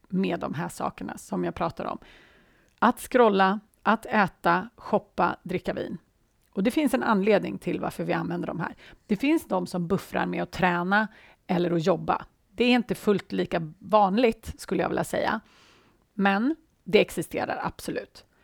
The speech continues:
Och anledningen till att vi buffrar, det som definierar buffring,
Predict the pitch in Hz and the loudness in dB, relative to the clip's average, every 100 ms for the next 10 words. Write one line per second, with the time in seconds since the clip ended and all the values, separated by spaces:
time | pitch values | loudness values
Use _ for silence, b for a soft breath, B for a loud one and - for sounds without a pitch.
0 | b b b b - 240 - _ _ - | b b b b -2 0 0 _ _ 2
1 | 302 247 214 254 403 339 277 196 - 190 | 4 6 4 4 2 2 2 0 -2 -2
2 | 170 170 175 _ _ - 226 254 - 214 | 0 -2 -4 _ _ -4 -2 -2 -4 -2
3 | 190 170 240 - - 311 180 269 254 170 | -2 -2 -4 -6 0 4 4 2 -4 0
4 | 240 247 208 226 208 233 208 247 294 202 | 0 2 0 0 -2 -2 0 2 2 2
5 | 190 147 139 226 - - 240 220 320 | 0 -4 -2 -2 -2 -4 -2 -2 -6